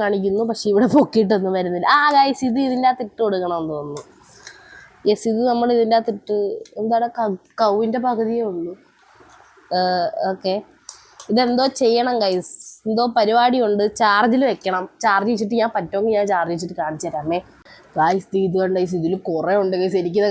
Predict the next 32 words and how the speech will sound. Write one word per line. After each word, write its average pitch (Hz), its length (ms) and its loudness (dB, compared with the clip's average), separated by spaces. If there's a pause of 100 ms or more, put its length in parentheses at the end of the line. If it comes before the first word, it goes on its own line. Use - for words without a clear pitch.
കണ്ടിട്ട് 208 360 2
വീണ്ടും 208 320 2
കൊച്ചാവാൻ 220 520 4 (100)
തോന്നുന്നു. 190 340 2 (100)
എന്തായാലും 208 400 2
ഞാൻ 202 100 2 (120)
ഇതിൽ 202 160 0 (120)
ബാറ്ററി 185 400 0
ഒക്കെ 185 160 -2
ഇട്ട് 208 200 -4 (200)
ഇത് 190 120 0 (180)
ചാർജിൽ 196 440 2
വെച്ച് 220 260 -2 (800)
നോക്ക്. 214 520 0 (600)
ഇത് 233 120 4 (140)
ചാർജിലൊക്കെ 214 680 4
വെച്ചിട്ട് 202 400 0 (320)
ഞാൻ 190 180 0
കാണിച്ചു 180 300 2
തരാമേ. 165 340 0 (480)
പറ്റുന്നോട് 196 600 4
കാരണം 208 280 4
ഇവിടെ 262 260 2
ബാറ്ററി 254 480 2
ഇല്ല, 233 120 2 (200)
പിന്നില്ല, 240 420 2 (180)
ഒന്നുമില്ല. 247 460 2
അത് 233 80 4 (280)
ഇല്ലാത്തതല്ല, 320 540 6 (120)
ഇവിടെ 254 240 4
വീട്ടിൽ 262 260 0
ഇഷ്ടം 302 220 2